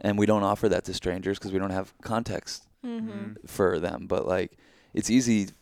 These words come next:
Speaker 1: for you to think, even when I'm being mean, like, Well,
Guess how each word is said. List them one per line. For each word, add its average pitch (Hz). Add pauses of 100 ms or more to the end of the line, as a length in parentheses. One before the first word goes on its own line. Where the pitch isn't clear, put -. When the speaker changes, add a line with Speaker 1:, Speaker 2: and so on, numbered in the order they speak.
(220)
Speaker 1:
for 98
you 101
to 92
think, 95
even 107
when 107
I'm 95
being 92
mean, 95
like, 87
Well, 101